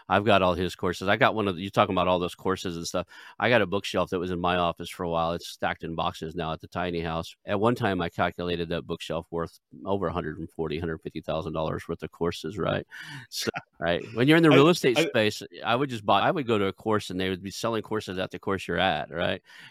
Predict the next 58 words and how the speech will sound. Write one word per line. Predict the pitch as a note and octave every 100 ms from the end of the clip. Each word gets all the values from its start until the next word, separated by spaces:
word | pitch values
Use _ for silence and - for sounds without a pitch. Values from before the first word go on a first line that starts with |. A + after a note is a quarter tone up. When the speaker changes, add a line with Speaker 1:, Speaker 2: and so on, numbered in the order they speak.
| -
Speaker 1:
And | G#2+ G2+
then | G2+ F#2
Speaker 2:
Right. | A#2+ A2+ G2
Speaker 1:
you | F2+ B2
look | D3 A#2+
Speaker 2:
Yeah, |
Speaker 1:
at | B2+
it | G#2+
and |
Speaker 2:
yeah. |
Speaker 1:
go, | G2+ G#2
"That's | C3+ -
only | G3+
two | C#3+ C#3
grand." | A2 A2+ A#2 G#2
I |
mean, | G#2 A2
you're | D#3
cranking | - C#3 A2+
out | F#2+
money | G2+ G2
in |
a | E2+
real | F#2+
estate | G#2+ - D2+
business. | E2 F2+ F2
You're | A#2
gra-, | B2 G#2+
you | E2+ G#2
know, | D2+
you | A#2+
look | C3+
at | -
something | - G2
like | G2
that | G#2
and | D2+
it's | G2+
like, | F2+ _ _
"It's | - -
only | A3+
two | A#2 G2+
grand | F#2 F#2+ A2 A2
or | F#2+
three | G#2 G#2
grand." | G#2 A2 G2 G2+ _ - _ _ _ _ -
And | A3 G#3+ G3
if | F#3
it | E3+
changes, | - F3+ C#3+ A2 F#2
if | -
it | D3+
adds | F#3 A2+ G#2 - _ _ _ _ _ -
two | - D#3
hundred | C3
dollars | A2 G2+ F#2+
per | - D#2+
deal, | F2+ F2+ A1 -